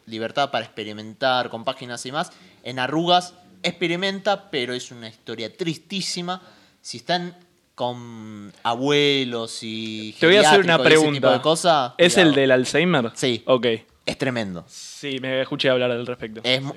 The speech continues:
Speaker 1: es, hoy lo venía pensando, es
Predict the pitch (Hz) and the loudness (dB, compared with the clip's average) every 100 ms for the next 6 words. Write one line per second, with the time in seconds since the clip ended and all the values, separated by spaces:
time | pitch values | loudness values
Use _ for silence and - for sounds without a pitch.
0 | - 180 - - _ _ _ _ _ _ | -4 -4 -4 -20 _ _ _ _ _ _
1 | 180 202 180 165 165 175 160 156 196 180 | 2 4 4 4 2 -2 -2 -2 0 0
2 | 170 | 0